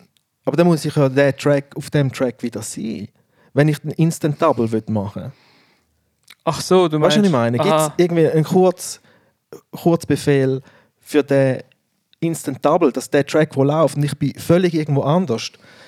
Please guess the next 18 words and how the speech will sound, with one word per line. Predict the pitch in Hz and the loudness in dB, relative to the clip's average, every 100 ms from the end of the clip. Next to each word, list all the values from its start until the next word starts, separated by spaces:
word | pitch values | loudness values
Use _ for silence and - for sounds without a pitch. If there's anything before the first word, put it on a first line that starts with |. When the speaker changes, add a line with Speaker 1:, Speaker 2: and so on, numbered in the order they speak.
| _ _ | _ _
Speaker 1:
im, | 147 147 | -2 0
beim | 151 147 | 2 0
Suchen, | 135 131 117 120 | 2 2 0 -2
bei | |
den | 123 120 | -6 -4
Speaker 2:
Mhm. | |
Speaker 1:
Tracks, | 123 110 175 - | -2 -2 -4 -8
dass | 127 | -6
ich | 135 | -4
dort | 147 139 127 120 | 0 0 -2 -6
kann, | 120 | -4
bam, | - 185 113 | -2 0 0
drücke | 113 175 - 165 | -2 -4 -2 -6
und | 147 | -4
dann | 143 | -2
läuft | 143 160 | 0 -2
er. | 147 | -2
Speaker 2:
Aha. | - 160 165 170 143 | 0 2 4 2 -2